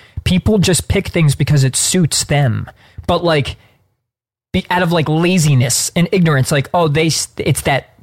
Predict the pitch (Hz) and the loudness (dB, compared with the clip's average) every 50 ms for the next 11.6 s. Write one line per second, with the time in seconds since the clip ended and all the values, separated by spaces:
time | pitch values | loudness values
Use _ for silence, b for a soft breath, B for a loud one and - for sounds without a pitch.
0 | - - - 175 - - 160 151 131 - - - 226 226 - - 202 196 196 190 | -10 -4 -4 -4 -2 0 0 0 0 0 0 0 -2 -2 0 0 0 0 2 0
1 | 190 - - - - 170 160 156 165 165 143 - - - 165 170 170 190 180 139 | -2 -4 -4 -4 -2 0 0 0 0 0 0 -2 0 0 0 0 2 0 0 0
2 | 170 160 147 135 139 135 139 - 123 123 139 135 123 - 117 - - 143 135 - | 0 2 2 2 2 0 -2 0 0 0 2 0 0 -2 -2 -2 0 0 0 2
3 | 113 - 113 110 117 - - - B B B B B B 156 160 160 - _ _ | 0 0 0 -2 -2 -6 -8 -12 B B B B B B -4 -4 -4 -6 _ _
4 | 190 165 160 156 147 151 147 156 175 180 - 190 196 175 160 135 147 147 147 135 | 0 0 2 2 2 2 2 0 0 0 0 0 0 0 0 0 2 0 0 2
5 | 135 131 127 - - 135 123 123 117 117 - - 143 123 117 117 - - - 147 | 2 0 0 0 0 0 2 2 0 0 0 -2 -2 -2 -2 -4 -6 -4 0 2
6 | 139 135 139 135 127 - - 151 143 127 127 120 127 120 - 127 127 120 - 143 | 2 2 2 0 -2 -2 -2 -2 0 0 2 0 0 0 0 0 -2 0 0 0
7 | 127 123 - - 135 - 131 127 117 123 139 143 143 135 - - 151 139 135 131 | -2 -2 -2 -2 -2 0 2 2 2 0 0 0 0 -2 -2 -2 0 2 2 2
8 | 127 123 123 127 - 120 117 117 120 131 135 156 151 - - - - B B B | 2 2 2 2 0 -2 -2 0 0 0 2 2 0 0 -2 -6 -10 B B B
9 | B B B B B B B 170 180 175 190 202 185 175 208 226 220 170 - - | B B B B B B B -2 0 0 0 0 0 0 0 0 0 0 0 0
10 | 196 190 190 - 208 196 196 185 165 160 156 - 160 156 160 170 165 151 143 139 | -2 -2 0 -2 -2 0 0 2 2 0 0 0 0 0 2 2 2 2 2 2
11 | 135 127 - 160 180 214 - - 196 196 196 226 | 0 0 0 0 0 0 2 2 2 2 2 2